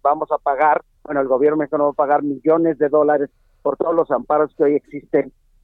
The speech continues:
pero vamos a suponer que fuera el caso así. No, con do-, con un año de pago del subsidio que se tenía, se pagan los amparos.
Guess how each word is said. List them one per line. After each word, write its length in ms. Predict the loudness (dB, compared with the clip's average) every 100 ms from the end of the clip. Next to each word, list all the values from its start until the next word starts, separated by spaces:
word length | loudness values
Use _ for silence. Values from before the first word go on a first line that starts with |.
| _ _ 0
pero 300 | 4 2 0 _ _ _ _ _ _ _ _
vamos 260 | -2 0 -2
a 60 |
suponer 440 | -4 -4 -2 0 0
que 140 | -2
fuera 220 | 0 2
el 100 | 2
caso 300 | 2 -2 -2
así. 220 | -8 -12 -20 _ _ _ _ _ _ _ _ _ _ _ -8
No, 360 | -2 0 0 -4 _ 0
con 240 | 0 2
do-, 220 | 2 2 0
con 220 | 0 2
un 180 | 2 2
año 280 | 2 2
de 120 | 2 2
pago 300 | 0 2 2
del 160 | 2
subsidio 640 | -4 -14 _ -8 -2 0 0
que 220 | 0 -4
se 140 | -4
tenía, 500 | -2 2 4 4 2 0
se 100 | 0
pagan 300 | 2 2 0
los 140 | -2
amparos. 440 | -4 0 -2 -2